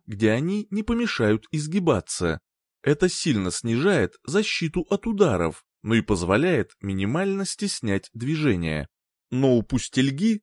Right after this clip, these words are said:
было больше пластинчатых, подвижных сочленений, что сильно увеличивало стоимость, но при этом давало больше защиты и позволяло двигаться свободнее,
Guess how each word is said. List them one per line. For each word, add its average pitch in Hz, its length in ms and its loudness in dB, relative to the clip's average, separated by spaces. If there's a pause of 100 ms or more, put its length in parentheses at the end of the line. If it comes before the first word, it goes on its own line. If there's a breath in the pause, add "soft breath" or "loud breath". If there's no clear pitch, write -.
(120)
было 240 300 0
больше 208 420 2
пластинчатых, 139 960 -2 (100)
подвижных 175 580 -2
сочленений, 151 840 -2 (120)
что - 300 -4
сильно 139 640 -2
увеличивало 139 680 2
стоимость, 98 800 0 (220)
но 123 180 0
при 131 200 2
этом 113 480 2
давало 156 440 2
больше 110 460 2
защиты 95 680 0 (120)
и 101 120 -4
позволяло 139 580 2
двигаться 170 480 -2
свободнее, 107 880 0